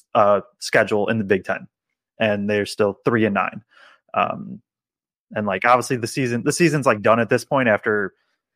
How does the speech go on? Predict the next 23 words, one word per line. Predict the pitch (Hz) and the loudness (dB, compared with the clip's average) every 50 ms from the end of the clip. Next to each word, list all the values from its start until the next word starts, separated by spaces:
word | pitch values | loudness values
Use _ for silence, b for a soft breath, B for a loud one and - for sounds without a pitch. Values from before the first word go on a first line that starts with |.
| _ _ _ _ _ _ _ - | _ _ _ _ _ _ _ -2
I, | 113 120 - - | 0 2 2 4
I | 156 | 4
don't | 180 175 | 4 4
know | 165 | 4
what | 143 131 131 127 | 4 4 4 4
it, | 113 113 - _ _ _ | 2 -2 -8 _ _ _
they | - 113 113 117 113 110 | -10 -4 0 2 2 2
officially | 104 - - - - 131 120 | 2 2 0 0 0 0 2
got | 113 113 107 98 95 | 4 4 2 2 2
ranked | 95 104 104 117 113 131 | 2 2 2 2 2 2
at, | 123 123 120 | 2 2 2
at | 113 120 - | 2 -2 -2
some | - 131 120 113 | -2 -2 -2 -2
point, | - 131 123 123 117 | 0 0 0 0 0
but, | 104 101 98 | 0 -2 -2
like, | 92 90 - | -2 -4 -2
they | - 113 113 | 0 2 2
were | 113 110 104 | 2 4 4
definitely | 127 123 - - 117 107 101 | 2 0 2 0 0 0 -2
a | |
top | - - 113 107 107 - - _ - | 0 0 0 0 0 0 -4 _ -10
twenty-five | - - 107 110 107 101 - 113 110 113 117 117 - | -4 -2 -2 -2 0 0 2 2 4 4 2 0 -2
team | - 131 123 127 127 127 | -6 -6 -4 -4 -6 -6